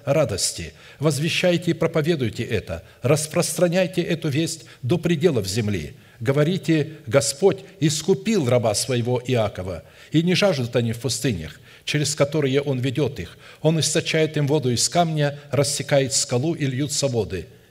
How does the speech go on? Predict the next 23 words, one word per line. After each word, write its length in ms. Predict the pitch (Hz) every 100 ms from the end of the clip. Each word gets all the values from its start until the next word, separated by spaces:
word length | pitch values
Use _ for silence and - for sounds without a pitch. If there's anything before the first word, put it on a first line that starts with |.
| -
Нечестивым 720 | 135 - 120 - 202 196 160
же 360 | 123 113 101 90 - - 135
нет 260 | 160 151
мира, 400 | 135 123 117 113 - -
говорит 400 | 113 107 107 117 - - - 101
Господь». 720 | 104 - - 104 - - - - - -
Исайя 260 | 110 117 104
сорок 340 | - 98 -
восемь, 320 | 127 147 147 - -
восемнадцать, 600 | 101 - 92 113 113 98
двадцать 340 | 101 101 104 92
два. 200 | 90 - - - -
Нечестивые — 600 | 139 - 110 - 185 165 151
это 160 | 123
люди, 240 | 120 160 156
которые 420 | 127 135 120 117
ранее 260 | 131 113
были 200 | 110 123
святыми, 640 | 101 - 101 170 165 151 151 - - -
а 80 | 127
потом 340 | 135 127 160 147
обратили 460 | 120 127 - 135 123
себя 420 | - 123 123